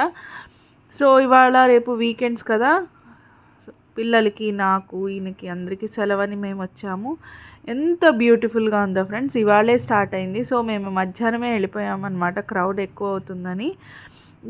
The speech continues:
ఇంట్లో త్రీ ట్వంటీ, త్రీ థర్టీకి స్టార్ట్ అయిపోయాము. పిల్లలకి డ్యాన్స్ స్కూల్ కూడా ఉంది. So, ఇమీడియట్గా ఈవినింగ్ రిటర్న్ అయిపోతే వీళ్ళు డ్యాన్స్కి వెళ్ళిపోతారన్న ఐడియాలో మేము వెళ్ళాము. రీచ్ అయ్యేసరికి quarter to four,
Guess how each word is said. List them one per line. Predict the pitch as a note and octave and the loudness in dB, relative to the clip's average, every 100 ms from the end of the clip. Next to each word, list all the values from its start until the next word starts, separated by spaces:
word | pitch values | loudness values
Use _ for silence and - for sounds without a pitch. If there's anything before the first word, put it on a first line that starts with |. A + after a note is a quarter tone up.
| A#3 - | -18 -12
ఇంట్లో | B3 A#3 B3 | -8 0 2
త్రీ | B3 A3+ | 4 2
ట్వంటీ, | A3 A3 G#3 G#3 A#3 | 0 -2 -2 -4 -6
త్రీ | A3+ G#3 | -2 -2
థర్టీకి | G3+ G#3+ G3+ G#3+ | 0 0 0 -4
స్టార్ట్ | G#3 G#3 F#3+ G3 | -2 0 0 0
అయిపోయాము. | G3 F#3+ F#3 F3+ F#3 B3 D#4+ C4 | -2 -2 -2 -2 -4 -6 -6 -6
పిల్లలకి | G#3+ G#3 G#3 | -4 -2 -4
డ్యాన్స్ | F#3+ F#3 F#3 F#3+ | -4 -4 -4 -6
స్కూల్ | - G3+ | -6 -6
కూడా | G3 F#3+ G3 | -4 -4 -4
ఉంది. | F#3+ F#3 A#3 D#4+ D#4+ _ - - _ | -6 -6 -2 0 -2 _ -20 -20 _
So, | A#3+ A3+ | 0 2
ఇమీడియట్గా | G3+ G#3 G3+ G#3 G#3 G#3 | 2 2 2 2 2 -2
ఈవినింగ్ | G#3 G3 G3 G3 | -2 -4 -6 -6
రిటర్న్ | G3 G3 G3 G3 | -6 -4 -4 -2
అయిపోతే | F#3+ F#3+ F#3+ A3 | -4 -4 -6 -6
వీళ్ళు | A3 G3+ | -6 -4
డ్యాన్స్కి | F#3+ F3+ F#3 - | -2 -2 -2 -4
వెళ్ళిపోతారన్న | F#3 F3+ F#3+ F#3+ F#3+ F3+ F3+ | -4 -4 -6 -8 -6 -4 -4
ఐడియాలో | F3+ F3 F3+ F3+ A#3 | -4 -2 0 0 -2
మేము | B3 A3 G#3 | -2 -4 -2
వెళ్ళాము. | F3 F#3 F3 F3+ D#4+ - - - _ _ | -2 -2 -4 -6 -8 -10 -20 -20 _ _
రీచ్ | A#3 C4 C4+ | -2 -2 0
అయ్యేసరికి | C#4+ C4+ C4 C4 A#3+ A#3+ | 2 2 2 2 0 0
quarter | G#3+ G#3 G#3 | 2 2 0
to | G3+ G#3 G#3+ | -4 -4 -4
four, | G3+ G3+ | -4 -4